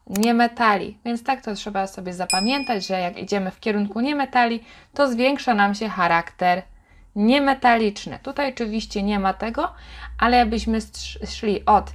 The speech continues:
niemetali w kierunku metali, no to zwiększa nam się charakter metaliczny. Mam nadzieję, że jest to jasne. Dalej, jak zobaczymy, to metale mają mniejszą elektroujemność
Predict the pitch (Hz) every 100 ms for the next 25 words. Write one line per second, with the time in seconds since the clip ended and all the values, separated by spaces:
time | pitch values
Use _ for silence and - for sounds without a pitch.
0 | - 202 214 285 262 202 - 196 175 -
1 | - 170 170 175 208 254 359 262 254 254
2 | 247 349 294 202 214 226 - 202 185 -
3 | - 196 - - 226 269 - - - -
4 | 359 330 202 180 151 - - - - -
5 | - 220 214 202 202 202 175 170 175 -
6 | 160 165 _ _ - 175 92 - - -
7 | _ - - - - - - 202 202 165
8 | - _ _ - - _ 214 294 339 -
9 | - 208 226 220 220 214 196 190 214 285
10 | _ _ - 240 254 277 _ - 202 208
11 | 302 - 226 185 175 196 294 - _ _
12 | _ _ _ _ - 214 226 226 214 214
13 | 208 214 214 247 370 - 294 285 - -
14 | 247 294 - 269 226 214 196 180 175 185
15 | 262 339 -